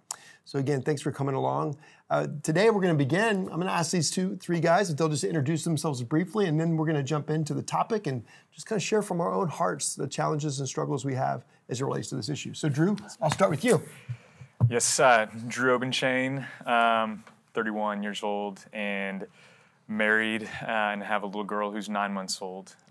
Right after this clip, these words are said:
Speaker 1: What's,
Speaker 2: Um,
Speaker 1: what's significant about that to me?
Speaker 2: <laughs> Uh, married to Mark's, uh, oldest daughter, Kara,
Speaker 1: Yes.
Speaker 2: and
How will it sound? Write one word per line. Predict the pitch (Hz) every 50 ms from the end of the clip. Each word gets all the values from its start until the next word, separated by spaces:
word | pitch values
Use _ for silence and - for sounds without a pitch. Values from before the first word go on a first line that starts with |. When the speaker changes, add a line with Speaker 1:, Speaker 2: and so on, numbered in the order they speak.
| -
Speaker 1:
What's, | 104 190 196 196 190 190
Speaker 2:
Um, | 190 190
Speaker 1:
what's | 202 208 -
significant | - - 196 156 165 170 156 165 156 156 147
about | 139 143 131
that | 139 135 - - - -
to | - 135 131
me? | 127 123 123 123 131 135 139 143 123 131 147 147
Speaker 2:
<laughs> | - - - - - - - - - - -
Uh, | 127 117 113
married | 113 117 117 113 110 104
to | - 117
Mark's, | 110 110 107 104 104 - - - - - 127 127
uh, | 117 107 104 104 104
oldest | 117 113 113 -
daughter, | 131 113 110 113 104
Kara, | - - 113 104 101 98 101 101 - - -
Speaker 1:
Yes. | 113 110 104 104 104 104 101 101 98
Speaker 2:
and | 101